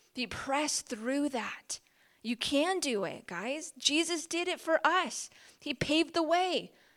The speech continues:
And he was fully human and fully God. He struggled in the same ways you struggled, but he overcame. He was tempted in the same ways that you were tempted. And he overcame. So guess what? You too can overcome.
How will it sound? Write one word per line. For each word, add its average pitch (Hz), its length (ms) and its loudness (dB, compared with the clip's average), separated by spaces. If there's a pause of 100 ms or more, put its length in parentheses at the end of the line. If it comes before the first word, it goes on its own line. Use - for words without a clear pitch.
(160)
And 247 100 -2
he 320 120 2
was 359 160 4
fully 349 320 6
human 370 420 2
and 262 100 4
fully 330 360 2
God. 277 440 -4 (400)
He 277 120 -8
struggled 349 480 6
in 330 40 -2
the 294 140 6
same 330 240 0
ways 330 240 0
you 311 160 0
struggled, 285 340 4
but 285 100 0
he 277 180 2
overcame. 302 720 4 (840)
He 294 100 -8
was 320 160 2
tempted 311 360 0
in 302 80 2
the 247 80 2
same 294 300 2
ways 285 220 6
that 240 120 2
you 247 100 -2
were 247 80 0
tempted. - 480 -8 (1800)
And 196 120 -14
he 220 120 -6
overcame. 208 640 -8
So - 140 -10
guess 208 260 -6
what? 202 180 -4
You 196 140 -12
too 208 240 -8
can 202 160 -18
overcome. 175 480 -18